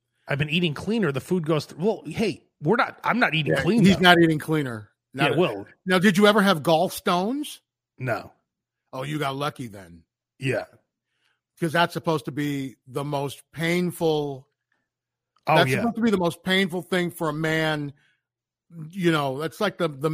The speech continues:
Speaker 2: male version of childbirth
Speaker 1: You
Speaker 2: is
Speaker 1: talking about
Speaker 2: supposed to be
Speaker 1: kidney
Speaker 2: gall-
Speaker 1: stones or gallstones?
Speaker 2: I'm pretty sure I'm talking about
Speaker 1: 'Cause there's kidney
Speaker 2: gallstones.
Speaker 1: stones. I
Speaker 2: Oh,
Speaker 1: know a
Speaker 2: there's
Speaker 1: lot of
Speaker 2: kidney
Speaker 1: people
Speaker 2: stones too. It might be kidney stones.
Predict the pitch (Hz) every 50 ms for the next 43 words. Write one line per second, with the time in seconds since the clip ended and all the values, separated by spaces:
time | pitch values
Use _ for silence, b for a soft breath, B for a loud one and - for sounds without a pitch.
0 | 160 143 160 160 165 170 170 175 185 185 185 160 127 170 170 175 170 139 160 156
1 | 143 131 123 - - - 185 165 160 156 151 151 131 113 104 117 107 101 98 -
2 | - - - 170 143 139 240 240 190 156 143 143 185 190 - 247 262 247 139 -
3 | 262 262 277 285 262 190 175 143 127 127 135 143 160 160 - - - 92 - 110
4 | - _ _ _ _ _ _ _ _ _ _ _ - 151 143 - - - 277 311
5 | 320 - - 269 240 208 190 - 196 190 185 190 175 151 170 165 160 156 151 -
6 | _ _ _ _ _ _ _ _ _ _ _ _ _ - 196 190 180 180 - -
7 | - 165 180 202 214 170 139 - - 165 139 123 117 110 - - b b b b
8 | 160 196 196 190 190 185 170 - 196 175 254 233 - - 220 214 202 - - 226
9 | 185 175 202 226 254 240 254 - - 233 226 175 190 180 - - - 147 123 113
10 | 101